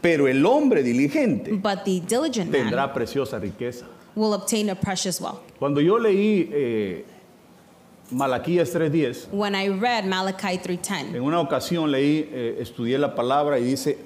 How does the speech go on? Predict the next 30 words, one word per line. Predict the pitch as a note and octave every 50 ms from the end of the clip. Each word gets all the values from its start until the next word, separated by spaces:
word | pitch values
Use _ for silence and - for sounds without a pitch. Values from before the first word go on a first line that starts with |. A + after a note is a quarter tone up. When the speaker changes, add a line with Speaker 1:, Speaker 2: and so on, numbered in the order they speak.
| -
Speaker 1:
"Haya | C3+ C#3 D3 D#3+ D#3+ D#3 D3
alimento | C3+ B2+ A#2+ A2+ G#2+ G#2+ A#2+ D3 D#3 D#3+ C#3+ - A#2
en | G#2+ A2+
mi | B2+ C3
casa." | - - B2+ A#2+ - - D#3+ E3+ E3 -
Speaker 2:
I | G3 G3+ G3
studied | F#3 - - A#3 A3+ G#3+ A3 G#3+ G3 G3
where | F#3+ F#3+ F3
it | F3+ F3
says | - - G#3 F3+ F3+ F3+ - - - F3
that | E3+ F#3 E3+ F3
there | F#3 F3+
be, | F3+ F#3+ F#3 F#3 F3 -
uh, | - - F3+ E3+ -
um, | - E3+ E3 D#3+ E3 - - - - -
there | - G3+ G3 F#3
be | F3 F#3+ E3+
food | - - E4 C4+ G3
in | F3 D#3+
our | D#3 E3
house. | F3 G#3+ G#3+ E3 -
Speaker 1:
La | C3+ C#3+ C#3
palabra | C3+ - C#3 B2+ C3 C#3+ D#3+ F#3 F#3+ G3 F3+ F3 E3+ - -
alimento | C3+ B2+ A#2 A2+ B2 E3 F#3+ F3+ D#3+ C#3+ - - D3+ D#3 F3+ F#3+
Speaker 2:
The | G3+ G#3
word | F#3+ F3+ F3 G3+ B3 B3+ A#3+ A3 G3+ F#3+
there. | E3+ D#3+ C#3 C#3 B2+ F3 G#3 -
Speaker 1:
dice | A2 C#3+ F3+ - - D4+ G#3+ - - -
haya | C#3+ C#3+ D#3+ F3 F3 F3 F3+ E3 - - - -
casa | G3 F#3+ F#3+ F#3 F3 - - D#3+ A2+ G2 F2+ -